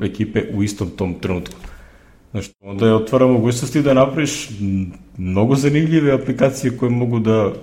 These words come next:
znaš, da rade kao kolaboracije. Znači, ono, moguće da prosto, znaš, kreću onako lagano, sti-, ono, gledaju šta su sve bugovi, šta treba da se doradi da bi to tako funkcionisalo.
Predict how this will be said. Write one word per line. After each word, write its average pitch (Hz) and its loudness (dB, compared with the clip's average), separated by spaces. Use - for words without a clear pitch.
znaš, 113 -2
da 110 -2
rade 107 2
kao 117 0
kolaboracije. 104 0
Znači, 87 -10
ono, 87 -8
moguće 123 -4
da 135 2
prosto, 135 -2
znaš, 127 2
kreću 127 -2
onako 120 2
lagano, 113 4
sti-, 113 -4
ono, 113 -4
gledaju 131 6
šta 135 2
su - -4
sve 139 6
bugovi, 120 6
šta 117 0
treba 120 2
da 110 2
se - -4
doradi 120 0
da 123 -2
bi 120 -4
to 123 -2
tako 120 -2
funkcionisalo. 107 -4